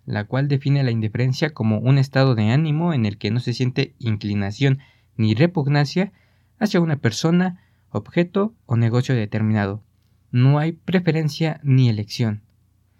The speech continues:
Sin embargo, de esta definición que ofrece la Real Academia, hasta cierto punto podríamos encasillarla en una fórmula de una postura neutral al cien por ciento, cosa que al referirnos a la indiferencia sobrepasa ese límite porque,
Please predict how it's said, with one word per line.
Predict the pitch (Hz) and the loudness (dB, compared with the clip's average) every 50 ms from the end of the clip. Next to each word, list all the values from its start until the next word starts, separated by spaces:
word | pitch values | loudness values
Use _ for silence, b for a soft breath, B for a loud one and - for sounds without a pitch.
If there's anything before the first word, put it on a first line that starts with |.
| _ _ _ _ _ _ _ _ _ - | _ _ _ _ _ _ _ _ _ -12
Sin | - - 139 | -4 -2 0
embargo, | 147 160 180 214 220 233 | 2 4 4 4 4 2
de | 214 202 | 2 0
esta | 202 - 226 | 0 0 0
definición | 208 175 - 131 117 110 107 - 147 160 156 | -2 0 0 0 -2 -2 -2 -2 -4 -4 -2
que | 165 | -2
ofrece | 151 156 139 - 170 | -2 -2 -2 -2 0
la | 156 135 | 0 0
Real | 113 113 117 131 143 | 0 2 2 0 0
Academia, | 139 135 113 107 117 123 143 151 151 135 | 0 -2 -2 0 2 2 2 2 2 -2
hasta | - - - 107 | -4 -4 -6 -6
cierto | - - 151 - 160 139 | -2 -2 -2 -2 -4 -2
punto | - 165 165 - 160 | -2 -2 0 -2 -2
podríamos | - 139 117 120 127 131 143 156 156 147 - - | -2 -2 0 0 2 0 2 0 -2 -4 -4 -4
encasillarla | 117 107 104 - 110 104 - 117 110 113 123 127 143 160 165 | -4 -4 -4 -4 -8 -6 -4 -4 -2 0 0 0 2 2 2
en | 151 135 | 4 4
una | 143 151 151 147 | 2 2 0 -2
fórmula | - - 127 123 139 147 156 151 143 | 0 0 0 2 2 2 2 0 0
de | 120 120 | 0 0
una | 117 127 139 143 | 0 0 0 -2
postura | - - 104 104 - _ - 131 139 143 165 170 B B B B B B B B | -2 -6 -10 -10 -8 _ -2 0 2 2 0 -2 B B B B B B B B
neutral | 120 117 117 113 104 107 - - 143 156 156 147 | 2 4 4 4 2 -2 0 4 4 6 6 6
al | 123 110 | 4 2
cien | - - 127 120 - | 2 -2 -2 -2 -2
por | 117 113 | -6 -6
ciento, | - - 143 143 135 139 120 - _ _ _ _ _ _ _ - | -2 -2 -2 -2 -2 -4 -10 -16 _ _ _ _ _ _ _ -4
cosa | - 160 170 170 170 135 | 0 0 2 2 0 0
que | - 127 | 0 0
al | 117 113 | 0 0
referirnos | 120 117 - 143 131 147 147 151 135 120 - - | 0 0 0 2 2 2 2 2 0 0 -2 -4
a | - 117 | -2 0
la | 113 | 0
indiferencia | 120 120 113 107 - 127 135 135 131 - 170 196 b b b b b b b | 0 0 0 -2 -2 -2 -2 -2 0 0 0 -2 b b b b b b b
sobrepasa | - - 123 113 117 113 - 131 139 135 143 | -2 0 0 2 0 0 2 0 2 2 2
ese | 139 135 135 - | 0 0 0 0
límite | 135 127 135 147 143 135 - 113 | 0 2 2 0 0 -2 -4 -6
porque, | 107 - - 107 - - - 110 107 | -6 -6 -10 -10 -8 -6 -6 -8 -8